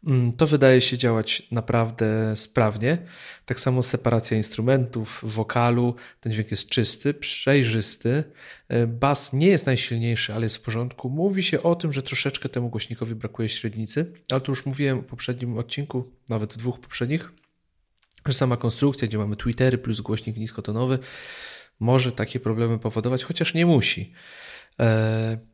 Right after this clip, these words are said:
najlepsza recenzja, tak jak już mówiłem też właśnie w poprzednim odcinku, pojawiła się na Reddicie, gdzie, e, gdzie został ten głośnik przebadany, nazwijmy to tak, pod, e, kątem typowo audiofilskim i tam wnioski są niezwykle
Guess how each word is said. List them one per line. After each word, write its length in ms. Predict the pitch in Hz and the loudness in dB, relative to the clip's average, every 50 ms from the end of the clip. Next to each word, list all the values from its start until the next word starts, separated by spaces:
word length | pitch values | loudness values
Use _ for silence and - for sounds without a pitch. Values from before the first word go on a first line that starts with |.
| _ _ _ | _ _ _
najlepsza 380 | 107 123 151 180 190 - - 185 | -2 2 2 2 4 4 4 4
recenzja, 380 | 170 170 - 175 180 170 165 | 4 4 4 2 2 2 0
tak 140 | 147 147 - | -2 -2 -2
jak 140 | 143 131 - | -2 -2 -2
już 160 | 143 131 - | -4 -4 -2
mówiłem 320 | 143 139 131 147 143 139 131 | -2 -2 0 0 0 -2 0
też 220 | - 139 135 131 | 0 0 0 0
właśnie 300 | 131 135 123 - - 131 | 0 -2 -2 -2 -4 -8
w 60 | - | -8
poprzednim 380 | - - - - 131 135 131 120 | -10 -10 -8 -6 -4 -4 -2 -2
odcinku, 500 | 113 - - - - 135 139 139 - - | -2 -4 -6 -4 -4 -2 -2 -2 -6 -4
pojawiła 440 | - 127 123 123 123 127 123 120 113 | -2 0 0 0 0 0 0 0 0
się 180 | - - 123 | -2 -2 -2
na 140 | 120 120 120 | -2 -2 0
Reddicie, 420 | 117 117 117 139 156 - - 127 | -2 -2 -4 -6 -8 -4 -2 -2
gdzie, 300 | 113 110 117 117 113 110 107 - - - - - - - - _ | -2 -2 -2 -2 -2 -2 -4 -8 -14 -18 -16 -16 -18 -18 -12 _
e, 340 | - - 113 110 110 110 107 110 | -2 -2 0 0 0 0 -2 -4
gdzie 240 | 110 - 123 117 113 | -4 -2 -2 -2 -2
został 360 | 117 - - 120 - - 123 | -2 -2 -2 0 0 0 0
ten 180 | 117 120 117 113 | 0 0 -2 0
głośnik 440 | 117 127 131 127 - 131 113 120 - 117 117 - - _ _ _ | 2 0 0 0 0 -4 -6 -6 -8 -8 -10 -10 -12 _ _ _
przebadany, 680 | - - - 131 123 127 123 117 123 123 127 123 117 107 | -2 0 0 2 2 2 0 2 2 2 4 2 2 0
nazwijmy 380 | 107 107 107 - 107 107 110 | 0 -2 -4 -6 -6 -6 -6
to 240 | 104 - 104 104 107 | -4 -4 -6 -6 -6
tak, 400 | - - 117 113 110 - - - | -6 -4 -2 -2 -2 -4 -10 -18
pod, 500 | - _ - 113 117 - - - - - - - - - - - - _ _ | -8 _ -6 -6 -4 -6 -10 -12 -12 -14 -18 -20 -20 -20 -20 -20 -20 _ _
e, 140 | - 113 107 | -6 -6 -6
kątem 560 | - - - 135 131 127 131 131 117 110 110 - - - | -4 0 0 2 2 2 2 2 2 2 0 -4 -10 -8
typowo 480 | - - - - 127 131 127 131 123 - | -6 -6 -2 0 0 0 2 2 2 2
audiofilskim 880 | 113 117 113 113 117 113 - - 123 123 123 120 - - - 139 131 - | 2 2 2 0 0 -2 0 0 0 0 0 0 -2 -2 -2 -4 -4 -4
i 100 | - - | -8 -6
tam 560 | - - 127 127 127 127 127 127 127 123 123 - _ _ _ _ _ _ _ _ _ _ _ _ _ | -2 0 2 2 2 0 -2 -4 -6 -8 -10 -12 _ _ _ _ _ _ _ _ _ _ _ _ _
wnioski 520 | 127 123 117 113 127 127 131 131 - - 120 | -6 -6 0 2 2 4 4 2 0 -2 -2
są 260 | - - 123 120 120 | -2 -2 -2 -2 0
niezwykle 760 | 120 131 135 123 120 123 127 139 127 131 - 113 101 98 | 2 2 2 2 2 4 4 2 2 2 0 0 -2 -2